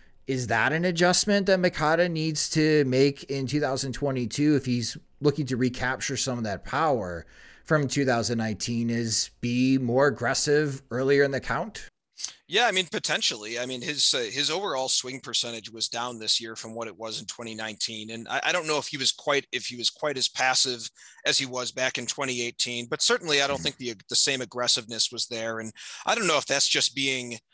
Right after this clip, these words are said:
Speaker 2: uh, I don't know if the fact that just not having a, a full season of, of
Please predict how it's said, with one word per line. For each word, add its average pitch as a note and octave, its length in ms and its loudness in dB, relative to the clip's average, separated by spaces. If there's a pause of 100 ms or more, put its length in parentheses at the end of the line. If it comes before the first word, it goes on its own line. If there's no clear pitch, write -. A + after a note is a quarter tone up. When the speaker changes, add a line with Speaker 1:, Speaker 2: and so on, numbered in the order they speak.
(180)
Speaker 2:
uh, B2+ 160 2 (180)
I D3 60 2
don't F3+ 120 0
know A#2+ 100 -4
if - 100 -8
the B2 80 -6
fact B2+ 300 -2
that A#2 100 -6
just - 280 -2
not B2+ 200 -2
having B2+ 320 -2
a, G#2+ 180 -6
a A2+ 220 -8
full C3 260 -4
season C3 460 2
of, A2+ 220 -8
of - 120 -12